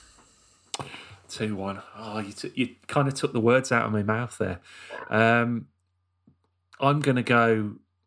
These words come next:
I s-, I think two one as well, but I'm gonna go two nil. Two nil Villa. I think a real kind of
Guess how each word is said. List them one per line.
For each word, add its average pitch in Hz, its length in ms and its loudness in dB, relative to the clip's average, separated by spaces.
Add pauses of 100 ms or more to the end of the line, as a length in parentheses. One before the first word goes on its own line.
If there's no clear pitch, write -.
(760)
I 123 100 0
s-, - 200 -4
I 139 140 4
think 139 300 -2
two 101 220 0
one 92 180 -4
as 92 120 -4
well, 107 160 4
but 110 100 0
I'm 113 100 0
gonna 110 140 0
go 104 100 0
two 107 260 -2
nil. 98 280 -4 (280)
Two 123 200 2
nil 104 160 0
Villa. 104 340 -2 (760)
I - 80 -4
think 104 240 -2
a 110 60 2
real 104 300 4
kind 101 300 0
of 98 240 -4